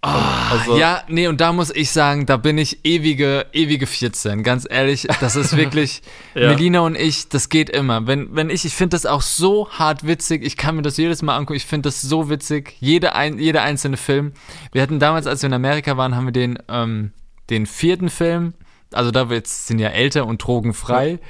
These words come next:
Speaker 1: den haben wir im Kino
Speaker 2: <laughs>
Speaker 1: geguckt. Und
Speaker 2: Nur
Speaker 1: da
Speaker 2: ganz
Speaker 1: geht's sehr
Speaker 2: kurz,
Speaker 1: viel, ja?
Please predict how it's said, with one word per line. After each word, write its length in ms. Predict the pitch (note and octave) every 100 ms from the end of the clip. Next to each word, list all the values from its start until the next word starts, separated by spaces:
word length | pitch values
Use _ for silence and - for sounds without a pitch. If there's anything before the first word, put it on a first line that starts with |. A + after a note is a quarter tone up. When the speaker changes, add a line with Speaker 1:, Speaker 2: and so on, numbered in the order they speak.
| - - -
Speaker 1:
den 200 | B2 A#2
haben 160 | B2+ C#3
wir 100 | C3+
im 140 | A#2+
Kino 240 | G#2 E3 D3+
Speaker 2:
<laughs> 20 |
Speaker 1:
geguckt. 420 | E3+ - G3+ - - - _ - -
Und 80 | C#3+
Speaker 2:
Nur 100 | C3+
Speaker 1:
da 60 | F3
Speaker 2:
ganz 140 | -
Speaker 1:
geht's 80 | -
sehr 80 | G3+
Speaker 2:
kurz, 100 | F#3
Speaker 1:
viel, 160 | F#3+ D#3+ - -
ja? 240 | B2+ D#3